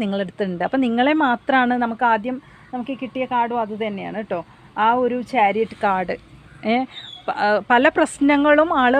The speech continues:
മാറ്റിവെച്ച ആൾ നിങ്ങളിലേക്ക് വരുന്ന ഒരു എനർജിയാണ്. അപ്പോൾ ആളെ സംബന്ധിച്ച് ആൾക്ക് ഒത്തിരിയേറെ സ്നേഹം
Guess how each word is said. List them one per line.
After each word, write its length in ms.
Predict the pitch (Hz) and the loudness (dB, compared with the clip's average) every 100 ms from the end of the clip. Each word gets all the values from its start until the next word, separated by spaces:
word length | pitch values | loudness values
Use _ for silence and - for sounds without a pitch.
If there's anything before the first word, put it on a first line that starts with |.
| 262 247 | 2 2
മാറ്റിവെച്ച 520 | 226 - 277 254 - | 0 0 0 0 4
ആൾ 140 | 262 220 226 | 4 4 2
നിങ്ങളിലേക്ക് 480 | 214 208 214 214 220 | 0 2 2 2 2
വരുന്ന 320 | 214 208 214 294 311 | 2 2 0 0 2
ഒരു 120 | 233 220 | 2 2
എനർജിയാണ്. 640 | 208 208 175 220 190 180 190 - - - - | 2 -2 -2 0 0 -4 -12 -18 -20 -10 -6
അപ്പോൾ 200 | 214 320 330 | 0 0 2
ആളെ 160 | 240 254 254 | 2 2 2
സംബന്ധിച്ച് 460 | 262 247 247 233 254 220 | 2 2 0 2 6 6
ആൾക്ക് 300 | 220 - 311 214 | 6 0 -2 0
ഒത്തിരിയേറെ 840 | 214 - - - 339 359 302 226 214 - | -2 -4 -20 2 6 6 4 2 0 -2
സ്നേഹം 380 | 220 208 208 | -2 0 -2